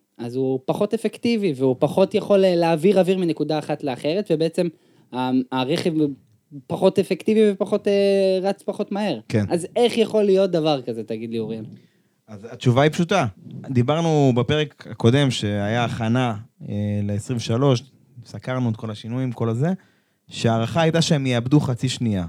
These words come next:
Speaker 2: לעומת עשרים ושתיים, כן? אני חושב שהם החזירו את החצי שנייה הזו פיתוח ומעבר לזה.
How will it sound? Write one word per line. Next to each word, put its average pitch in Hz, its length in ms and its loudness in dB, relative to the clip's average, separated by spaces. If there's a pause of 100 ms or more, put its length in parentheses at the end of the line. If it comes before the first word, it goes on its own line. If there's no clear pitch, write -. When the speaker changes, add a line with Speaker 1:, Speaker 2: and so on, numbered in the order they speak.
(120)
Speaker 2:
לעומת 107 340 0
עשרים 117 320 -4
ושתיים, 92 380 -4
כן? 120 220 0 (720)
אני 127 180 2
חושב 151 480 4
שהם 107 300 -2
החזירו 131 440 4
את - 100 4
החצי 120 260 -2
שנייה 117 260 -2
הזו 113 200 4
פיתוח 110 380 -2
ומעבר 107 560 0
לזה. 87 260 -2